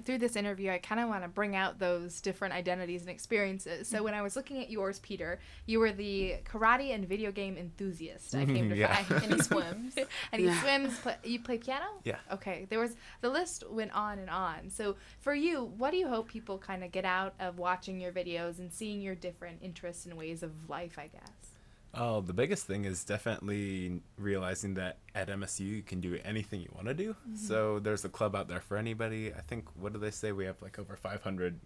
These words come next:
Speaker 2: clubs and activities.
Speaker 3: Mm-hmm. And if you d-, if there's not one, you
Speaker 2: Yeah.
Speaker 3: can make it.
Speaker 4: Yeah.
Speaker 2: <laughs> Or you can make it, yeah.
Speaker 3: Make it.
Speaker 2: But it's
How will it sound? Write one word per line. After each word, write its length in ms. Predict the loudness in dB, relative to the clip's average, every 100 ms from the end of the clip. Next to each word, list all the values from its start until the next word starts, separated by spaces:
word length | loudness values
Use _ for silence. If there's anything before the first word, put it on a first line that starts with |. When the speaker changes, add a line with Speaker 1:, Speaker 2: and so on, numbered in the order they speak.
| -14
Speaker 2:
clubs 280 | -6 -6 -6
and 140 | -8
activities. 640 | -8 -6 -4 0 0 0 -4
Speaker 3:
Mm-hmm. 180 | -10 -10
And 80 |
if 60 | -8
you 120 | -4
d-, 100 | -2 -4
if 120 | -4
there's 180 | -6 -4
not 140 | -2
one, 80 | 0
you 60 | 0
Speaker 2:
Yeah. 80 | 0
Speaker 3:
can 120 | -4
make 180 | -8 -10
it. 120 | -16 -12 -4 4
Speaker 4:
Yeah. 580 | 12 12 12 12 12
Speaker 2:
<laughs> 20 | 12
Or 80 |
you 140 | 12 10
can 120 | 6
make 180 | 4 4
it, 60 | 4
yeah. 240 | 4 2
Speaker 3:
Make 100 | -2
it. 80 | -6 -8 -8 -6 2
Speaker 2:
But 160 | 4 4
it's 260 | 2 -2